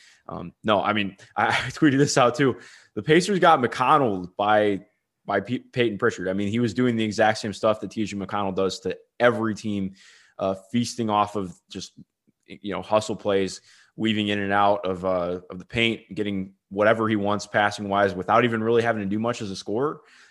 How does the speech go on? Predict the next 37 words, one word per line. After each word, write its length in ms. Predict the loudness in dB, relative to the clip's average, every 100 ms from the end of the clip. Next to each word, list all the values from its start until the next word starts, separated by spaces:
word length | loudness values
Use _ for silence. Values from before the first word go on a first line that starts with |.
| -4
even 180 | 0 2
though 100 | 2
he 140 | 2
ended 180 | 2 2
up 140 | 0
scoring 280 | -2 -8 -8
pretty 180 | -8 -8
well. 360 | -2 -2 -2 -8 _ _ _ -8
Um, 360 | -4 -4 -6 -12 _ _ _ 0
Nate, 260 | 4 6
I 120 | 6
<laughs> 180 | 4 2
remember 400 | 2 2 4 2
we 140 | 2 4
did 140 | 4
a 60 | 4
reaction 480 | 4 2 0 -6
pod 340 | -2 0 0 -2
to, 220 | -6 0 0
uh, 140 | 0
to 120 | -4
the 120 | -10 -12
draft, 600 | -4 2 2 2 -6 -20 _ _ _ _ -6
and 100 | -4
we 80 |
both 340 | 2 4 4 0 _ _
were 180 | -6 -4
kind 220 | 0 0
of 100 | 0
in 80 | -6
agreement 460 | -4 -4 -4 -6
that 80 | -6
we 100 | -8
thought 280 | -4 -6 -6
Peyton 200 | -12 -10
Pritchard 300 | -12 -12 -12
was, 360 | -12 -12 -16